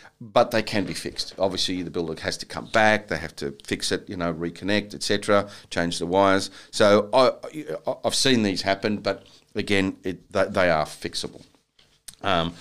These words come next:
the other type of defect is, um, what I would call incomplete works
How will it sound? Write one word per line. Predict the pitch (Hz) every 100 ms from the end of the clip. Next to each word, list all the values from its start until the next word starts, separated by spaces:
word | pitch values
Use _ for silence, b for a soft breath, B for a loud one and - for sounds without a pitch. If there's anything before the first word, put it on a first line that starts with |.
| B B
the | - 120
other | 139 139 123
type | - 113 110
of | 98
defect | 107 104 104 98 -
is, | 101 101 98 92 -
um, | 101 92 90 90
what | 101
I | 95
would | 87
call | - 90
incomplete | 123 117 143 113
works | 101 78 -